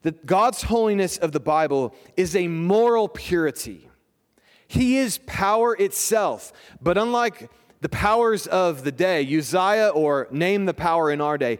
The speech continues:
he does not abuse his power. He's fundamentally incapable of injustice. He's morally pure. That unlike the prophet who says, "I'm a man of unclean lips. I've used my speech in wrong ways." Maybe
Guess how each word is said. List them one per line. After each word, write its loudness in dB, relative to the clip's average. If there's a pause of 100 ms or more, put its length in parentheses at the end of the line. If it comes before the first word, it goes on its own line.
(140)
he -2
does -2
not 0
abuse -2
his -8
power. -16 (1120)
He's -4
fundamentally 2
incapable -2
of -2
injustice. -6 (220)
He's -4
morally 0
pure. -8 (600)
That 0
unlike 0
the 0
prophet -2
who -2
says, -2 (240)
"I'm 0
a 0
man 0
of 0
unclean -4
lips. -4 (560)
I've -4
used -2
my 0
speech -6
in -2
wrong -2
ways." -2
Maybe -2